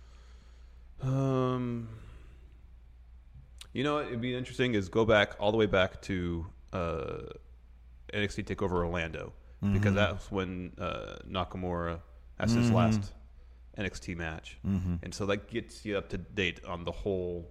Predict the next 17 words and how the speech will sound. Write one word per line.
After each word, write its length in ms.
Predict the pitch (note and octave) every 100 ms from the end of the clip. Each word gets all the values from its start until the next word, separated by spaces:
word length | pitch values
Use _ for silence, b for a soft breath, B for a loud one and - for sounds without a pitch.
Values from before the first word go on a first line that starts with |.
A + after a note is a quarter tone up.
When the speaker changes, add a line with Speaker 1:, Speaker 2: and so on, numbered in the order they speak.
| -
Speaker 1:
kinda 160 | G2 F2+ -
current 400 | - G#2+ F#2+ - - - - - -
crop 340 | - - F2+ -
of 160 | E2+
talent. 240 | - G2 G2
Speaker 2:
That's 100 | -
true, 180 | G#2 G2
yeah. 320 | F#2 F#2 F2 -
Speaker 1:
You 80 | F2
see 240 | - F#2 F2+
Aleister 400 | F2+ F2 - D#2+
Black's 320 | G2 F#2 -
first 280 | F#2+ F2+ -
match. 320 | F2+ F2 F2
Speaker 2:
Okay, 380 | B2 A#2 G2+ G2+
yeah, 220 | F#2+ F2+
yeah. 260 | F#2 E2+